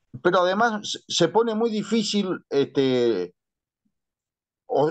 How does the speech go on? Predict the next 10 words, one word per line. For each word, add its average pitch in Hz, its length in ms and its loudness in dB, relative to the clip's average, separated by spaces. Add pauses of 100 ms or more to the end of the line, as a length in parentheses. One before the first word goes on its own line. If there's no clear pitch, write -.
o 156 220 2
sea, 214 320 -2
o, - 200 -2
o 165 220 0
era 240 220 0
muy 175 240 -10
difícil 156 640 -4
en 117 100 0
aquel 135 240 -2
momento 147 720 -2